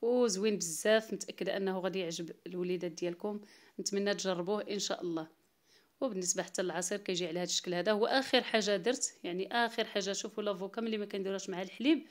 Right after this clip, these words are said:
حتى هي راه كتجي زوينه، ماشي غير الحليب دائما هي اللي، اللي نخلطوا بها العصير دي-، آه، زعما اللي نصوبوا به العصير ديال لافوكا، كيجي حتى مع المركزات هكا، وجربوها اكيد راه غادي تعجبكم.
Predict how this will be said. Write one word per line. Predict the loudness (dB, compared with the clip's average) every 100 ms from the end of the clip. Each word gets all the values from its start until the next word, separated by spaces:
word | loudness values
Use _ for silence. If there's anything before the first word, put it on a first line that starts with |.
| -18 -20 _ _
حتى | 0
هي | 2 2
راه | 2
كتجي | 2 2 0
زوينه، | 0 0 0
ماشي | 0 0 2
غير | 2
الحليب | 2 0 -4 -2
دائما | 0 0 0 -2
هي | -2 -2
اللي، | 0 0 -2 -4 -20 -20 -20 -4
اللي | -2
نخلطوا | 0 -2 0 0
بها | 2 0
العصير | 2 0 0 -2
دي-، | -2 -2
آه، | -2 -2
زعما | -2 2
اللي | 4
نصوبوا | 4 4 4
به | 4 2
العصير | 2 0 0 -2
ديال | 0 0
لافوكا، | 0 -2 -6 -8 -12 -18 -20 _ -2
كيجي | 0 0
حتى | 0 0
مع | 2
المركزات | 2 2 -2 -2 -2 -2
هكا، | -4 -2 -2
وجربوها | 0 0 0 -2 0 0 -2 -6 -20 -4
اكيد | -2 2 2
راه | 4
غادي | 4 0
تعجبكم. | 0 -4 -4 -6 -6